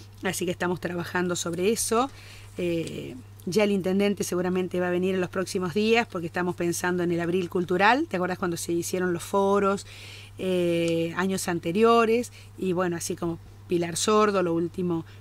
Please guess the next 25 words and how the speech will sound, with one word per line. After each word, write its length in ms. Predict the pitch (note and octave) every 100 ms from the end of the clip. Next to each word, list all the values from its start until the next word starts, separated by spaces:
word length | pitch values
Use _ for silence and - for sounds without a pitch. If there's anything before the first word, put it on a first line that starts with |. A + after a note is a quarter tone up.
| -
que 80 |
hemos 200 | F#3+ F#3+
tenido, 480 | - G#3+ A#3+ B3 C4
y 140 | B3 F#3
ya 140 | G3
está 600 | F3+ G3 G3 G3+ G3+ G3
viendo 380 | F3 G3 G3+ G3+
figuras 460 | - F3+ F3+ F#3+ F3+
de 120 | E3+
gran 260 | F3+ G3
nivel, 520 | G#3 G3+ F#3+ G3 G3+ A#3 - - - - - -
este, 600 | F#3 F3 - - F3 F3+ -
para, 680 | - F3+ F3 E3+ E3+ D3+ B2 - - -
para 180 | F#3
traer. 320 | F3 D#3+ D#3 -
Ya, 220 | - F3
ya 160 | -
hay 100 | F#3
una 180 | F3+ F3+
nómina 280 | F#3 G#3 G#3+
de 80 | G3+
gente 320 | G#3 G3+ F#3+
muy 320 | G3+ B3 A#3+
interesante 640 | G#3+ F#3+ F#3+ A3 A3+ A3+ G#3
que 500 | F3+ F#3 G3+ G3